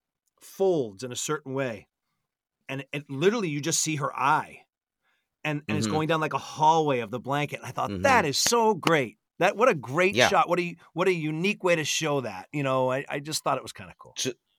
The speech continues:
Speaker 2: uh, yeah, and, and again, that's, that's the stuff that's working in the movie that I was really surprised that the technical team had, um, like, real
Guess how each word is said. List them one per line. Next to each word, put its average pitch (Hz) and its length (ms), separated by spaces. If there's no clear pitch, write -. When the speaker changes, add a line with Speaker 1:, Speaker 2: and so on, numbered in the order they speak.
Speaker 2:
uh, 101 260
yeah, 123 340
and, 110 240
and 110 420
again, 101 680
that's, 107 340
that's 120 280
the 95 80
stuff - 260
that's 101 160
working 90 380
in 82 100
the 80 60
movie 90 460
that 98 160
I 95 100
was 92 300
really 104 320
surprised 87 720
that 85 240
the 95 80
technical 95 540
team 82 540
had, 82 520
um, 80 480
like, 87 200
real 107 420